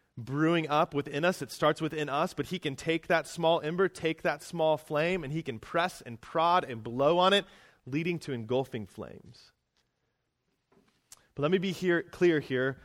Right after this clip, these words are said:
Conflict in and of itself isn't a bad thing, necessarily. From conflict, we can learn about ourselves. We can grow personally. We can gr-, gain a greater,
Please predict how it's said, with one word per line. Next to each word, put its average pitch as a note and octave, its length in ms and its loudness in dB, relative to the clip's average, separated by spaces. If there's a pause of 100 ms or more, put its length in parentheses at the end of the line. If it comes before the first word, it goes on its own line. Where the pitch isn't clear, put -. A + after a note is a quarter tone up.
(200)
Conflict F3+ 720 2
in E3+ 120 0
and F#3+ 100 4
of F3+ 80 6
itself D#3+ 460 4
isn't E3 380 0 (320)
a C#3+ 80 -2
bad D#3 340 6
thing, A2 420 0 (240)
necessarily. B2+ 760 0 (1160)
From D#3+ 280 2
conflict, F3 560 2
we E3 140 -2
can D3+ 200 2 (300)
learn D#3 320 4
about D#3+ 220 4
ourselves. D3 520 4
We C#3+ 60 -6
can C3+ 180 -8
grow D#3 500 4 (240)
personally. D3+ 540 -4
We B2 100 -8
can C3 160 -6
gr-, C3 160 -2
gain D3 380 0
a D3+ 40 0
greater, D3+ 560 0